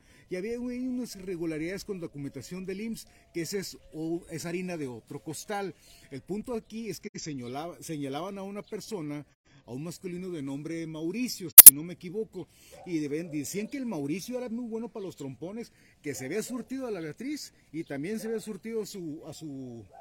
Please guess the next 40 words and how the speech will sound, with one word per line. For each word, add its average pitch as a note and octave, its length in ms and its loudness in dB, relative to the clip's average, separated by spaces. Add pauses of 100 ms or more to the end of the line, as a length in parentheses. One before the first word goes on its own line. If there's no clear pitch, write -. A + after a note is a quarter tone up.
(200)
a C3+ 100 -10
su C#3 120 -10
pareja, C#3 560 -4
que C#3+ 80 -4
hasta B2+ 220 -8
unos F3+ 360 -6
aparatos D#3 520 -8
auditivos D#3 440 -6
por C#3 140 -8
ahí C#3+ 80 -2
salieron E3+ 380 -4
volando F3+ 440 -4 (240)
y C#3 120 -2
no D3+ 100 0
hayan F3 240 -2
cómo F3 260 -4
recuperarlos D3 680 -6
si D#3 80 -4
los B2 120 -4
necesita A2 520 -8
para G#2+ 220 -8
trabajar. G#2+ 500 -12 (520)
Pues A2+ 160 -6
bueno, C#3+ 300 -2
como A#2 180 -6
lo A#2+ 120 -6
saben, F#3 240 -6
en F3 60 -4
la D3+ 100 -2
dinámica E3+ 480 -4
del D3+ 160 -2
mitotero, E3 420 -4
nosotros D3 320 -8
estamos F3 300 -6
abiertos D#3+ 440 -4
a E3 40 -4
los C3+ 160 -4
derechos D3+ 320 -4
de D#3 100 -2
réplica, E3+ 540 -6